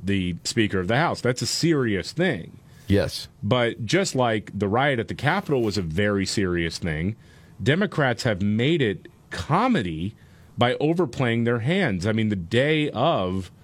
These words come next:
Speaker 1: the riot at the Capitol, you had Chuck Schumer talking about how it was like Pearl Harbor.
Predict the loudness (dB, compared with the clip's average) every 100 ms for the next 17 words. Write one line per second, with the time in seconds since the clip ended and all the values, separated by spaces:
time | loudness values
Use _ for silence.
0 | -20 -20 -20 -20 -20 -6 0 2 4 2
1 | 0 0 2 2 0 -2 -2 0 0 0
2 | 0 2 0 0 -2 -2 0 2 2 0
3 | 0 0 0 0 2 2 0 0 0 0
4 | 0 -2 0 0 0 0 0 -2 -8